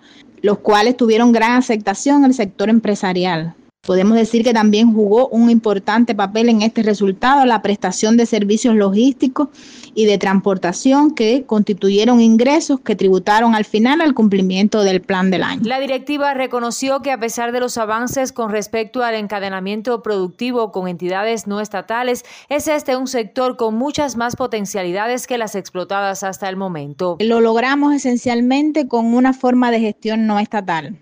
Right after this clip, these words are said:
Speaker 1: En estos momentos trabajamos para lograr ampliarlo con otros actores. Eh, al final el encadenamiento este busca lograr mayor estabilidad y representación,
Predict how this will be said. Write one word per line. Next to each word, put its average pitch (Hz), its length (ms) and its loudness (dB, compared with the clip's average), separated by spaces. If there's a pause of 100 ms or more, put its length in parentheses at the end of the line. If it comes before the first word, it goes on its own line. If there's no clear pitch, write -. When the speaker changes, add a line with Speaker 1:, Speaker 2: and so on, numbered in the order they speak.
Speaker 1:
En 226 220 0
estos 262 200 2
momentos 240 520 2
trabajamos 220 640 -2
para 233 340 -2
lograr 208 580 -2
ampliarlo 233 640 -2
con 208 220 -6
otros 220 240 -4
actores. 226 640 -4 (100)
Eh, 190 400 -6
al 196 140 -2
final 208 380 -2
el 247 100 2
encadenamiento 208 960 -2
este 233 380 -2 (360)
busca 240 540 0
lograr 214 380 0
mayor 220 400 0
estabilidad 214 320 -4 (360)
y 262 40 0
representación, 226 1080 -2